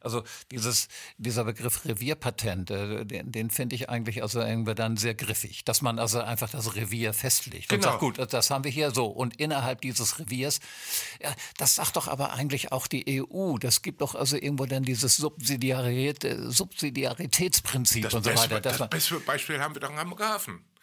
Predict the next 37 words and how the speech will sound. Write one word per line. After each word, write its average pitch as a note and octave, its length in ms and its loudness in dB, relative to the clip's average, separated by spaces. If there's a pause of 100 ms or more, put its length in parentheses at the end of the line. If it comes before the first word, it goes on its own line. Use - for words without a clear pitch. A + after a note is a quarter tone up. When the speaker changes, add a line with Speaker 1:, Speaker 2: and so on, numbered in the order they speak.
(220)
Speaker 1:
Ja. D#3+ 200 2
Speaker 2:
Der D3+ 280 2
Hamburger G3+ 380 2
Hafenschiffer, A#2 500 0
der A#2 160 -2
hochqualifizierte E3 840 -2
Hamburger C#3+ 300 -2
Hafenschiffer, F#2 560 -4
der - 200 0
also A#2+ 240 -2
praktisch B2 360 -2
seinen A#2+ 180 0
Gesellenbrief B2+ 500 -4
als A#2+ 220 -4
Hamburger B2 380 -4
Hafenschiffer A2+ 480 -4
in G#2+ 100 -4
der G#2+ 180 -4
Hand F#2+ 200 -6
hält, F#2 380 -14
Speaker 1:
Mhm. B2 320 0
Speaker 2:
der A2+ 120 2
darf - 200 0
sogleich C#3+ 540 -2
also C#3 280 0
auch B2 200 0
die B2+ 200 -6
Schiffsführerprüfung A2+ 800 -2
machen G2+ 260 -2 (280)
und B2 240 -2
darf D3 280 2
dann D3 260 -2 (220)
in A#2+ 100 -8
den A2+ 240 0
Hamburger F3 320 -2
Betrieben D3 420 -2
sogar A#2 500 -2